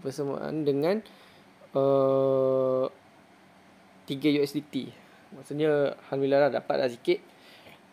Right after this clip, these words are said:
Sebanyak dua hari ni untuk ni. Tu-, dua puluh tujuh hari bulan dengan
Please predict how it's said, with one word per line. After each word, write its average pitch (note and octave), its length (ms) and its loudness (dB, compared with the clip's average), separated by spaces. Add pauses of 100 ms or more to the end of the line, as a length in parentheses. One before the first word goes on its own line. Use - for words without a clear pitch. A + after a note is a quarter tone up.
(320)
Sebanyak C#3 480 -2
dua C3 320 -2
hari B2+ 240 -6
ni A#2+ 320 -10
untuk B2+ 320 -12
ni. B2 160 -12 (160)
Tu-, C3+ 180 -10
dua C3 160 -6
puluh C3+ 140 -14
tujuh C3+ 160 -2
hari C3+ 80 -4
bulan D#3 160 -4
dengan D3 180 -4